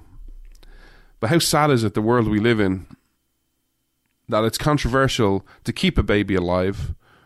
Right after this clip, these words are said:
and it won't get consensus and, and, you know, universal support right now. But, you know, if we talk about, you know, a kid going hungry or a kid been raped, we're all about it. We're all supporting it. And rightfully so, but surely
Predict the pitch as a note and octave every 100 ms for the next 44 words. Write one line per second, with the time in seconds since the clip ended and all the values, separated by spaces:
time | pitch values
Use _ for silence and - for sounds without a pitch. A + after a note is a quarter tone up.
0 | _ _ - _ - B2+ A2+ A2+ G#2+ A#2
1 | G2 _ _ - A#2+ G#2+ B2 A#2 - F#2+
2 | G2 F#2+ - G#2 G2+ G2+ G2+ F#2 - _
3 | _ _ - A#2 B2 A2+ A2 G#2+ F#2 -
4 | - C3 A2 E2+ G2 - F#2+ A2 - -
5 | - - - B2 B2+ A#2+ G#2+ A2+ C3+ B2+
6 | A#2+ A2+ G2+ F#2 G2 F2+ - - - G2
7 | - C3 A#2+ A2 G2+ C#3+ C3 G#2 G2 F#2
8 | F2 D#2+ - A#2+ G#2+ G2 A2 G2+ - -
9 | - - A2 G#2 G#2 G2 F#2+ C#2+ - -
10 | - _ _ _ _ _ A2 G#2+ A2 G#2+
11 | - - G#2 F#2+ - - _ - - C#3
12 | D3+ E3+ - A2+ - B2+ G#2+ A2 G#2+ -
13 | - C#3 A#2+ A2+